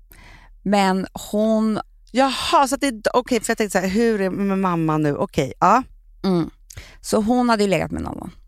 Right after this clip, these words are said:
Speaker 1: ett
Speaker 2: Mm.
Speaker 1: one night stand. Och blev ju gravid.
Speaker 2: Mm.
Speaker 1: Och valde att då att inte säga någonting. Hon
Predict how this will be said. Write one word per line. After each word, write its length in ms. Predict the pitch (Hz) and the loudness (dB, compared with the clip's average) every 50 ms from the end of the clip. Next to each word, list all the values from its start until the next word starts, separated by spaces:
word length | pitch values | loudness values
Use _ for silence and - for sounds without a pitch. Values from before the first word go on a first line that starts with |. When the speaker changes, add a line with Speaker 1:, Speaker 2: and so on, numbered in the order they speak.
| - - - | -20 -16 -10
Speaker 1:
ett 80 | - 170 | -6 -4
Speaker 2:
Mm. 100 | 170 170 165 | -2 0 0
Speaker 1:
one 40 | 160 156 | 0 0
night 140 | 151 147 - | -2 -4 -6
stand. 300 | - - - - - - - - - - - - - _ - - - - - - | -8 -8 -10 -10 -12 -16 -18 -20 -20 -20 -20 -20 -20 _ -20 -20 -20 -20 -10 -6
Och 80 | - 180 | -4 0
blev 180 | 190 180 170 | 0 0 2
ju 120 | 160 156 147 | 0 0 0
gravid. 320 | 165 151 143 - - - - - - - - - - - | 0 -2 -2 -4 -8 -10 -14 -18 -20 -20 -20 -12 -6 -4
Speaker 2:
Mm. 240 | 165 160 170 185 - _ _ - - | -2 -2 -2 -4 -10 _ _ -10 -6
Speaker 1:
Och 160 | - 175 - | -6 -6 -4
valde 300 | 175 170 156 151 156 151 | -2 -2 -2 -2 -4 -6
att 60 | 143 - | -6 -6
då 120 | - - | -8 -8
att 160 | 143 151 - | -8 -8 -8
inte 180 | - - - - | -10 -10 -10 -10
säga 140 | - - - | -10 -10 -10
någonting. 240 | - - - - - - - - - - - | -12 -12 -16 -18 -18 -20 -20 -20 -20 -8 -2
Hon 200 | - 254 277 262 | 0 2 2 0